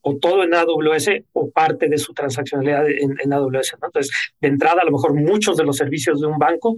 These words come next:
no los podrías accesar, ¿no? Entonces, eh, de, de, eso para empezar, ¿no? Desde el punto de vista de dinero. No podrías tener, por ejemplo, un servicio como Netflix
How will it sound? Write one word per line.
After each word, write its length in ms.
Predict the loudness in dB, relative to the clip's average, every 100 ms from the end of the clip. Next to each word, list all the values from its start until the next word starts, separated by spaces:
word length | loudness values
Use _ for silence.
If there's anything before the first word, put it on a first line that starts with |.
| -6 -10
no 160 | -2 0
los 140 | 0
podrías 360 | 0 0 0 -2
accesar, 400 | -6 -6 -4 -6 -6
¿no? 180 | -8 -8
Entonces, 480 | -2 0 2 0 -2 -10 -20 -6
eh, 320 | -2 0 0 -2 -2
de, 500 | 0 2 2 2 0 -2 0 0 2
de, 180 | 2 2
eso 220 | 2 2
para 160 | 2 2
empezar, 420 | 2 2 2 2
¿no? 180 | 0 0
Desde 200 | 0 -2
el 60 | -4
punto 220 | -2 -2
de 60 |
vista 140 | -2 -4
de 80 | -4
dinero. 240 | -6 -8 -10 -14 -14 -18 _ _ _ _ _ _
No 260 | -2 2 2
podrías 320 | 2 2 2
tener, 380 | 2 2 2 2
por 140 | 0
ejemplo, 260 | 0 0 0
un 80 | 0
servicio 420 | 0 -2 -2 -4
como 240 | -2 -2
Netflix 520 | 0 0 0 -4 -4